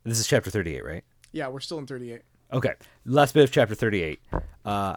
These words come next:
Speaker 1: Halliday's advice that reality is real to Wade, where he's basically like, "Hey, don't spend all your time in the Oasis. There's a great big world out there." That, all that bullshit, all the pap that you would have, that that character would say, uh,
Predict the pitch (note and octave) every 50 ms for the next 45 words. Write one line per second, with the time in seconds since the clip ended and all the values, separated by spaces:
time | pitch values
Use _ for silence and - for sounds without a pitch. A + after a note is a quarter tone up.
0 | - _ _ - - E3+ E3+ F#3 F#3 E3 E3+ E3 D#3 C#3 D3+ C3+ A#2+ G#2 F#2+ F#2+
1 | D#2+ C#2 - - - - - - _ - G#2+ F#2 A2 A2 A#2 A#2 A#2 A#2+ B2 B2+
2 | A#2+ B2 A#2+ A#2 A2 G2 - F#2 F#2 F2 D#2 D2 C#2 - - _ _ _ _ _
3 | _ _ _ _ _ _ _ _ _ _ _ _ _ _ _ _ _ _ _ _
4 | _ _ _ - B2+ G#2+ G#2+ G2+ F2+ E2 D#2+ F#2 G2 G2 - - B2 B2 A#2+ -
5 | B2 G#2 - A#2 A2+ A2 G#2+ G#2 - C3+ A#2+ A2 B2 A#2 - - C3+ B2+ B2 A#2+
6 | A#2 G#2+ - B2 A2 G#2+ G2+ G2 F#2 F2+ F2+ F2+ - - - F#2+ F2+ F2 F2+ F2
7 | - G#2 F#2 - - F2 - G2 G2 F2+ F2+ E2+ D#2+ - - F2+ F2 F2+ F2+ F2+
8 | - G#2 A2 G#2+ F2 - G2+ E2+ D#2 - E2 D#2+ G2+ G#2 G2 - _ - - G2
9 | - - - - - _ - - _ _ _ - F#2 F2+ F2+ E2+ F#2 F2+ D#2 D2+
10 | D2 C#2+ - - _ _ _ _ _ _ _ _ - _ - - F2+ - - F#2+
11 | F2+ - - - G#2+ F#2 - - F#2 F2 E2 D#2+ - _ _ _ G#2 G2 F#2+ G2
12 | F#2+ F2 - - - G2 F2 D#2 C2 G1+ G1+ _ _ _ _ _ _ _ _ _
13 | _ _ _ F#2 F#2 F2+ F2 F2 E2+ E2 D#2+